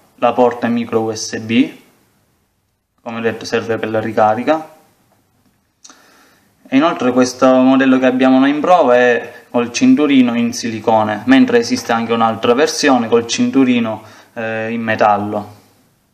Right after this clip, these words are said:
Procediamo con l'accendere inizialmente lo smartwatch. Devo dire che questo smartwatch non è dotato di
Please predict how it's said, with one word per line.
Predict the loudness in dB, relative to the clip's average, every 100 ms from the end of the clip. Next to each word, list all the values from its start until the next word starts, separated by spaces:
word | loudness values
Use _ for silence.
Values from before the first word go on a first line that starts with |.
| _ _ _ _ _ _
Procediamo | -10 -2 2 4 4
con | 2 0 -2 -2
l'accendere | 0 0 0 0 0 0 -2 -6 -12 _ _ _ _ _ _ _
inizialmente | -12 -12 -10 -12 -12 -10 -10 -12 -16 _ _ _ _ _ _ _ _ -6
lo | -4
smartwatch. | 0 0 0 0 -2 -2 -4 -14 -20 _ _ _ _ _ _ _ _ _ _ _ _ _ _ _ _ _ _ _ _
Devo | -2 -2
dire | 0 0
che | 2 0 -4
questo | -2 -2 -2
smartwatch | -2 2 2 2 -2 0
non | 2 4
è | 2
dotato | 2 2 2 0
di | -2 -6 -8 -8 -10 -14